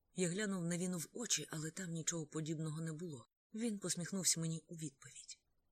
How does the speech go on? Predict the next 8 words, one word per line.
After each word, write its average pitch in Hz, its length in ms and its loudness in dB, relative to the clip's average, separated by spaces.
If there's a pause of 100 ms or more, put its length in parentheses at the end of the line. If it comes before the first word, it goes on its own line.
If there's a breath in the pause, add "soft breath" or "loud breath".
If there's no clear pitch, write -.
(160)
«Слухай», 170 560 2 (180)
почав 139 320 0
я, 156 180 0
відходячи 139 560 2
від 127 180 -2
них 165 220 -2
на 156 80 -2
півкроку, - 580 -12